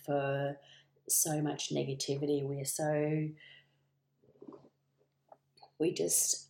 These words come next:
uh, can be really cruel to ourselves sometimes, and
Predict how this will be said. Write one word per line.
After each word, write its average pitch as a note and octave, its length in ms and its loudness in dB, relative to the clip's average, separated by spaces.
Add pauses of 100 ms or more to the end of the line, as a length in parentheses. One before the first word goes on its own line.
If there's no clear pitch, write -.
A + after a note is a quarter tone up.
(100)
uh, D#3 420 2 (240)
can F#3+ 200 -4
be G#3+ 120 6
really E3 280 6
cruel D#3 440 2
to D#3 220 -2
ourselves C#3+ 540 0
sometimes, C#3+ 840 -4 (120)
and D3 720 0